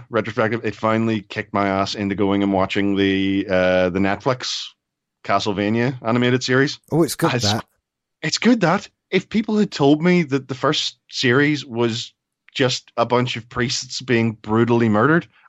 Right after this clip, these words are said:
Speaker 1: I would have watched it so much quicker.
Speaker 2: I said it was good.
Speaker 1: But you didn't say that it was a bunch of priests being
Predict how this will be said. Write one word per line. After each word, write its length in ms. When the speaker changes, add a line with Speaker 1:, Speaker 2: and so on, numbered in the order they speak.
Speaker 1:
I 120
would 140
have 80
watched 320
it 120
so 260
much 240
quicker. 360
Speaker 2:
I 120
said 260
it 80
was 160
good. 460
Speaker 1:
But 120
you 100
didn't 180
say 240
that 120
it 40
was 160
a 40
bunch 260
of 80
priests 420
being 400